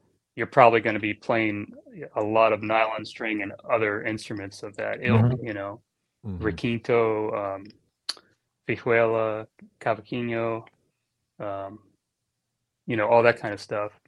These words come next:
Speaker 2: Yeah, that
Speaker 1: And it's just
Speaker 2: it, that also makes you kind of indispensable because you can play those instruments. So it also
Speaker 1: Right.
Speaker 2: makes you very hireable because of that.
Speaker 3: Yeah.
Speaker 1: Well,
Speaker 2: Um,
Speaker 1: and it's,
Speaker 2: you know,
Speaker 1: it's not
Speaker 2: and
Speaker 1: something that it's like,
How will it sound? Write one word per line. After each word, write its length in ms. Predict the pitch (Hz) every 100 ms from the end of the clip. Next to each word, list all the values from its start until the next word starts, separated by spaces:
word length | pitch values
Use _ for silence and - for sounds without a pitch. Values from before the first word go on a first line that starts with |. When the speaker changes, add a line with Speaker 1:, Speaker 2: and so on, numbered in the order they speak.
| _ _ _ _ _ _ _ _ - -
Speaker 2:
Yeah, 160 | 131 131
that 140 | 139 113
Speaker 1:
And 60 |
it's 120 | 113 -
just 300 | 160 - - _ _ _ _ _ _ _ _ -
Speaker 2:
it, 220 | 160 - -
that 320 | - 151 156
also 280 | 147 151 147
makes 300 | 123 123 -
you 200 | 117 104
kind 220 | - 123
of 60 | 104
indispensable 840 | 104 95 90 135 120 - 101 95
because 380 | 90 95 95 87
you 80 | 87
can 220 | - 85
play 260 | - 98 92
those 200 | 82 85
instruments. 540 | 80 - 82 78 85
So 220 | - 85
it 60 | 85
also 300 | 90 87 82
Speaker 1:
Right. 200 | 127 107
Speaker 2:
makes 160 | 80 -
you 80 | 90
very 260 | 113 113 92
hireable 800 | 87 104 104 95 85 85 85 85
because 320 | 82 - 90
of 100 | 82
that. 260 | 82 82 82 - _ _ -
Speaker 3:
Yeah. 240 | 101 87 92
Speaker 1:
Well, 220 | 214 101
Speaker 2:
Um, 80 | 90
Speaker 1:
and 140 | 185
it's, 160 | 190 107
Speaker 2:
you 80 | 92
know, 200 | 85 87
Speaker 1:
it's 180 | - -
not 200 | 233 262
Speaker 2:
and 80 | 180
Speaker 1:
something 360 | 202 214 185
that 240 | 151 139 -
it's 280 | 151 131 -
like, 480 | 131 123 - -